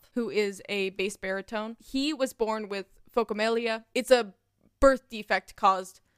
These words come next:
uh, by certain medications that they didn't understand at the time. Um, so basically, but basically it affects your limbs. He has shortened limbs. So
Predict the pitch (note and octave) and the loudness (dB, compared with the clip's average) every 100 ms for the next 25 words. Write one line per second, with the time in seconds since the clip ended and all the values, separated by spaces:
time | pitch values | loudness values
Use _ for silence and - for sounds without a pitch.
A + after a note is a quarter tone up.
0 | _ _ G3+ F#3 G3 G#3 G#3+ F3+ F#3+ D#3 | _ _ -2 0 0 -2 -6 -6 -6 -8
1 | - G#3 F#3 F3+ F#3 G3+ G3 F#3+ F#3+ F#3 | -4 -6 -6 -12 -12 -12 -8 -8 -6 -8
2 | F3 F#3 - F3+ E3+ F3+ _ _ _ - | -10 -10 -8 -8 -8 -14 _ _ _ -12
3 | - G3 G3+ F3+ G3+ - _ _ _ G3+ | -10 -8 -8 -8 -12 -18 _ _ _ -8
4 | G3 F#3+ C#4 C#4 F4+ - C#4 B3 - F#3+ | -8 -6 -4 -2 -4 -6 -10 -10 -12 -20
5 | G3+ _ _ - C4 D#4+ - C#4 A#3+ A3 | -20 _ _ 6 8 4 0 0 2 2
6 | G#3 - - G#3 F#3+ F#3+ F#3+ A3 G#3 G3+ | 0 -2 -6 -6 0 -2 -2 -4 -2 -2
7 | A3+ F#3 E3 F3+ F#3+ D#3+ E3 - - - | -4 -6 -10 -4 -4 -4 -10 -16 -16 4
8 | C#4 B3 | 6 6